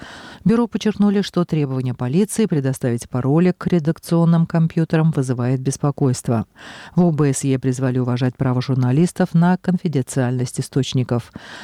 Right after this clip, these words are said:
Ранее в полиции объяснили обыски в офисе «Росбалта» уголовным делом, связанным с распространением сведений, якобы порочащих деловую репутацию бизнесмена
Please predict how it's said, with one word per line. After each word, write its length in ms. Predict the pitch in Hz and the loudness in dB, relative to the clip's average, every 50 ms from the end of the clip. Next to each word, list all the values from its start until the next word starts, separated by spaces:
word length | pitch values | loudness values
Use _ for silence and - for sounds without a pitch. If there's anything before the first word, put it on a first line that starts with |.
| - - - | -18 -4 0
Ранее 300 | 196 220 220 208 214 208 | 2 2 4 4 4 2
в 80 | - | 2
полиции 420 | - 196 185 185 190 185 - 185 180 | 0 0 2 2 0 0 2 0 0
объяснили 600 | - - 160 165 170 - - 165 160 156 156 151 - | 2 0 0 0 0 0 2 2 2 4 2 0 0
обыски 540 | - 156 151 143 139 143 - - - - 151 | -2 -2 -2 0 0 -2 -2 -4 -4 -2 -2
в 120 | 143 135 | 0 2
офисе 400 | 147 143 131 - 135 - - 147 | 0 0 0 0 -2 0 0 0
«Росбалта» 600 | 135 131 131 123 127 143 180 202 220 208 - 226 208 | 0 0 0 -2 -2 -2 0 0 0 0 0 0 -2
уголовным 680 | - - 190 156 175 165 170 202 202 214 214 214 214 | 0 -2 -2 0 0 2 2 2 4 4 4 4 2
делом, 400 | 175 160 160 156 156 156 151 143 | 2 2 2 2 2 2 0 -2
связанным 520 | - - - 185 202 220 208 220 214 214 202 | -4 -2 0 2 2 2 2 2 2 2 2
с 100 | - - | 2 0
распространением 840 | 156 151 147 - - 135 - - 135 127 127 123 120 120 123 123 123 | -2 -2 -2 -4 -10 -10 -4 -2 -2 0 0 -2 -2 -2 -2 -4 -4
сведений, 600 | - - - 139 156 165 165 202 196 202 220 214 | -4 -4 0 2 2 2 4 4 4 4 4 4
якобы 360 | 190 180 220 220 - 226 220 | 4 2 0 0 0 0 0
порочащих 640 | - - 147 131 147 175 - - 196 - - 214 180 | 0 -2 -2 0 0 -2 -2 -2 -6 -2 0 -2 0
деловую 540 | 165 147 147 135 127 123 120 120 117 117 117 | 0 0 0 0 0 -2 -2 -4 -2 -4 -4
репутацию 560 | - 120 113 - 165 180 185 - - 202 190 | -4 -4 -2 0 0 0 0 0 0 0 0
бизнесмена 800 | 165 143 135 123 123 113 110 - - - 139 151 160 165 170 170 | 2 0 -2 -2 0 -4 -4 -4 -2 0 2 4 4 4 4 2